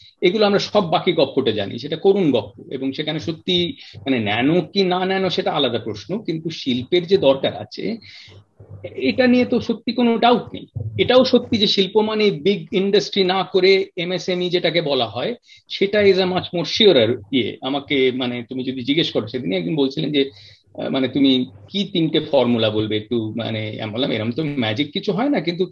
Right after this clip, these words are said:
আ-, তুমি ভাবো, আমরা যারা লেখালেখি করি, ইয়ে করি, এখন ঠিকই আমরা এটা করে হয়তো, আহ, মানে, আহ, পয়সা অর্জন করি না, অর্থাৎ এই লেখালেখিটা ইয়ে, কিন্তু যারা ধরো freelance writer, তিনি লিখে যে পয়সা রোজগার করেন, তিনিও তো একজন সেলফ এমপ্লয়েড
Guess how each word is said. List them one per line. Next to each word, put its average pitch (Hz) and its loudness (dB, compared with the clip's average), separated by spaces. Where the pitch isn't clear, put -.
আ-, - -12
তুমি 196 -2
ভাবো, 156 -2
আমরা 156 0
যারা 185 2
লেখালেখি 175 -2
করি, 170 0
ইয়ে 165 2
করি, 160 0
এখন 139 -4
ঠিকই 117 -6
আমরা 110 -4
এটা 117 -4
করে 123 -2
হয়তো, 113 -6
আহ, 64 -8
মানে, 113 -8
আহ, - -12
পয়সা 135 -2
অর্জন 117 -2
করি 101 -4
না, 113 -4
অর্থাৎ 117 -6
এই 107 -4
লেখালেখিটা 107 -4
ইয়ে, 143 -2
কিন্তু 226 -8
যারা 240 4
ধরো 208 4
freelance 165 2
writer, 104 -4
তিনি 220 2
লিখে 170 2
যে 202 2
পয়সা 165 2
রোজগার 120 4
করেন, 123 -2
তিনিও 220 0
তো 220 2
একজন 208 0
সেলফ 190 0
এমপ্লয়েড 185 -2